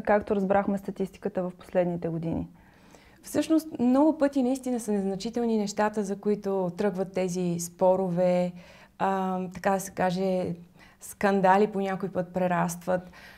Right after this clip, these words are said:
Speaker 2: А, казват също, че неразрешени конфликти по отношение на възпитание на деца, на финанси. Ам, но като цяло, а, стреса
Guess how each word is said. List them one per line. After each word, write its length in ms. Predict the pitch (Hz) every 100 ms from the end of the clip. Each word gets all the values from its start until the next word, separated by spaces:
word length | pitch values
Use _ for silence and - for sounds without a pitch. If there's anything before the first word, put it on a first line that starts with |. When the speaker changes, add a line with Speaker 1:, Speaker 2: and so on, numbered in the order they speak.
| -
Speaker 2:
А, 220 | - -
казват 380 | - 269 247 240
също, 300 | 233 240 226
че 580 | 214 208 202 190 180 175 - - _ -
неразрешени 880 | 226 202 190 185 175 208 214 202 180
конфликти 540 | - 170 180 214 196
по 160 | 190 170
отношение 480 | 170 160 196 202 190
на 340 | 170 160 - -
възпитание 540 | - 175 175 175 175 185
на 120 | 185
деца, 520 | 180 180 - 175 175
на 100 | 180
финанси. 920 | 180 196 175 175 180 175 190 185 180 175 175 - - - - -
Ам, 560 | 202 202 202 190 165 175 - _ _ _ _ - -
но 140 | 208 208
като 200 | 208 196
цяло, 580 | 202 240 277 240 - -
а, 400 | 208 196 185 180 - - - - - _ -
стреса 600 | - - 233 269 285